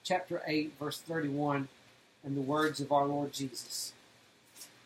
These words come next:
'cause this is so important. Verses thirty-one and thirty-two of John eight, "Then said Jesus to those Jews which believed on him, 'If you continue in my word,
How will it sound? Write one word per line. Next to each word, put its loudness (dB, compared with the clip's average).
'cause 0
this 2
is -2
so 2
important. 0
Verses -2
thirty-one 6
and 0
thirty-two 2
of 0
John 6
eight, 2
"Then 2
said 2
Jesus 0
to 0
those 2
Jews 0
which -6
believed 4
on 2
him, -2
'If -12
you -4
continue 2
in 2
my 4
word, 4